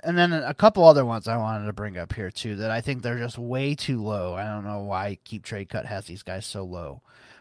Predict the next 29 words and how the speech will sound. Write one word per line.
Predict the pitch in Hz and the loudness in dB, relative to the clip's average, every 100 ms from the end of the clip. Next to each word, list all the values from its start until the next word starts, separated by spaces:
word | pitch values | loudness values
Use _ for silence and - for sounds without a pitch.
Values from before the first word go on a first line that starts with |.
| - | -8
But | 113 - | -8 2
Dalvin | 135 151 165 165 - | 6 6 6 2 2
Cook, | - 101 - - | -2 -2 -2 -6
R | 107 117 | -4 -4
B | 127 123 | -6 -8
twenty-two, | - 113 104 98 - 101 | -8 -8 -8 -10 -8 -6
he's | 101 120 | -6 -10
behind | 117 110 - 120 120 123 | -2 -2 -2 -4 -2 -6
Tyler | - 113 127 147 139 | -8 -6 -2 0 0
Algier | 127 123 107 113 117 110 | 0 -2 -4 -8 -6 -6
and | 107 | -6
Rachaad | 104 - 95 95 | -8 -8 -6 -8
White. | 90 76 62 _ - _ - _ _ _ _ _ _ _ _ 120 | -10 -12 -12 _ -20 _ -20 _ _ _ _ _ _ _ _ -14
I'm | 127 | -2
taking | 151 127 113 | -2 -2 -2
Dalvin | 120 113 107 107 | 0 0 -2 -8
Cook | 123 104 | -10 -8
over | 104 104 101 | -10 -10 -10
both | 98 101 | -10 -10
of | 101 | -12
those | 90 - | -10 -10
guys | 92 101 101 | -10 -8 -8
every | 104 87 | -10 -12
day | 95 104 | -12 -12
of | 104 | -10
the | 87 | -12
week | 90 65 | -12 -14
right | 64 50 | -16 -16
now. | - | -18